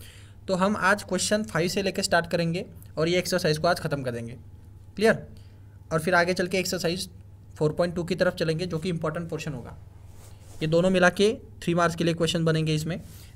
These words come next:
अब कौन से इंपॉर्टेंट क्वेश्चंस रहेंगे, उसके बारे में हम बाद में डिस्कस करेंगे। पहले तो हम सारे क्वेश्चंस को समझ लेते हैं और उससे चलेंगे।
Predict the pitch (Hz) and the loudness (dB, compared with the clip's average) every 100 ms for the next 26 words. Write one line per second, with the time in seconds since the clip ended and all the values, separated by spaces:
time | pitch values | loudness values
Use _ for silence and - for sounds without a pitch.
0 | - 147 - 175 175 190 180 185 190 190 | -12 -12 -4 -2 0 -2 0 0 0 0
1 | 185 190 185 185 165 180 - 175 170 180 | 0 0 2 2 2 0 2 4 4 4
2 | 180 165 160 170 165 165 156 156 147 185 | 2 2 2 0 -4 -6 -4 -2 -2 0
3 | 170 156 156 208 - - - - 156 175 | 0 2 0 -2 -4 -12 -18 -6 -2 -2
4 | 160 165 180 180 165 170 165 196 - - | 2 4 4 2 -4 -4 -6 -8 -10 -16
5 | - 156 160 156 160 156 156 - - - | -8 -4 -2 -2 -2 -2 -2 -6 -14 -18
6 | - - 147 156 185 175 127 123 | -16 -8 -4 -2 -2 -2 -2 -4